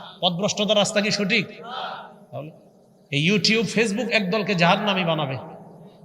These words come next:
বানাবে না? বানাবে। যারা এটাতে হেদায়েতের পরিবর্তে গোমরাহির রাস্তা গ্রহণ করেছে। আমি তো মাঝে, আমি তো এইভাবে বলি মাঝে মাঝে, YouTube, Facebook চালাইতে গিয়ে যদি আপনার দশ ভাগও গুনাহ হয়,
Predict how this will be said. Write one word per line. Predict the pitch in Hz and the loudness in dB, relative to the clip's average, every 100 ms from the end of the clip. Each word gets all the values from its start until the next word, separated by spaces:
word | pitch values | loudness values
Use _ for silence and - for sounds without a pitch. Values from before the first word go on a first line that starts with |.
| - - | -20 0
বানাবে | 147 175 180 | 6 8 8
না? | 208 277 - - 240 | 6 4 -2 -4 -2
বানাবে। | 247 208 185 147 | 0 -2 -4 -2
যারা | 151 208 | 2 6
এটাতে | 220 214 185 | 6 4 2
হেদায়েতের | 185 165 220 262 254 226 | 4 6 8 8 6 2
পরিবর্তে | 226 240 240 170 208 160 - - 139 | 2 2 0 0 -2 -4 -6 -10 -2
গোমরাহির | 196 220 233 269 226 | 0 6 6 6 4
রাস্তা | 208 - 185 | 4 4 4
গ্রহণ | 165 151 185 | 6 4 4
করেছে। | 156 147 - - - - - - - - - - | 2 0 -2 -8 -12 -16 -18 -20 -20 -20 -18 4
আমি | 165 214 254 | 6 8 8
তো | 269 240 | 8 10
মাঝে, | 247 214 | 8 6
আমি | 196 220 | 4 4
তো | - | 4
এইভাবে | 214 214 233 | 4 6 4
বলি | 220 220 208 | 2 2 4
মাঝে | 185 180 | 4 2
মাঝে, | 170 139 127 - - - 156 | 0 -2 -6 -12 -16 -6 -2
YouTube, | 214 233 277 | 0 2 0
Facebook | 185 240 208 233 | 6 6 6 0
চালাইতে | - 226 240 254 247 | 4 6 8 6 6
গিয়ে | 214 240 | 2 2
যদি | 202 220 | 6 6
আপনার | 196 202 196 160 - 131 | 6 4 2 2 2 6
দশ | 226 226 196 | 6 6 6
ভাগও | 269 285 349 | 8 8 4
গুনাহ | 285 320 311 | 6 8 8
হয়, | 170 220 | 8 6